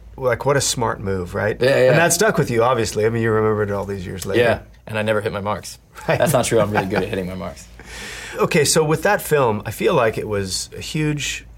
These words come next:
Speaker 1: success. I mean, it was critically really well received and made money. I mean, you kind of hit a home run right out of the gate as an
Speaker 2: Thanks.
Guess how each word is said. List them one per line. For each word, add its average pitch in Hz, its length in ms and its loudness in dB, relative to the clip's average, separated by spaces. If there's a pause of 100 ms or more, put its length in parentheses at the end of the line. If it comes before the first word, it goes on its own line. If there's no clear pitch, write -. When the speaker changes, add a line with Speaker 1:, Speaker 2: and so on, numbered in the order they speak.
(100)
Speaker 1:
success. - 540 -8
I - 60 -16
mean, 98 100 -6
it 92 40 -6
was 92 100 -10
critically 131 560 -4
really 123 360 -4
well 113 200 0
received 92 460 -6 (440)
and 104 380 0 (460)
made 110 180 0
money. 104 420 0 (840)
I 135 100 -6
mean, 135 280 -2
you 127 120 -6
kind 165 240 0
of 123 80 0
hit 135 140 4
a 117 40 2
home 110 260 2
run 113 360 0 (140)
right 120 200 0
out 117 140 4
of 101 60 2
the 104 60 2
gate 117 280 4
as 82 140 4
an - 60 2
Speaker 2:
Thanks. 107 160 2